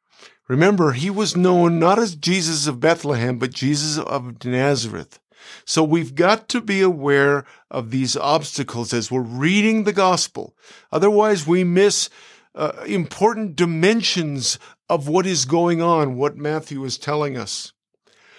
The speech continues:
From the time that Jesus and the disciples began their journey southward, it's like a shadow falls over the narrative.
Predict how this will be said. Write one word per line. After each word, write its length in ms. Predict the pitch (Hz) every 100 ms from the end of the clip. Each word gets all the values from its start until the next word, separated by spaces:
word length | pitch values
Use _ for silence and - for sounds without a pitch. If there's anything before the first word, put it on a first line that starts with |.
| - - _
From 180 | 151 156
the 100 | 160
time 420 | 160 185 214 214
that 200 | 190 147
Jesus 520 | - 190 202 175 180
and 140 | 165 160
the 60 |
disciples 680 | 151 160 - 175 175 165 143
began 500 | 127 147 143 165 175
their 140 | 165 151
journey 400 | 120 151 156 139
southward, 960 | - 190 226 220 - 139 127 131 123 _ _ _ _ _ _ _ -
it's 300 | 143 139 -
like 240 | 156 151
a 100 | 143
shadow 540 | 131 - 156 165 156 147
falls 500 | - 147 147 151 127
over 260 | 147 135
the 120 | 135 135
narrative. 840 | 139 139 135 - 120 120 -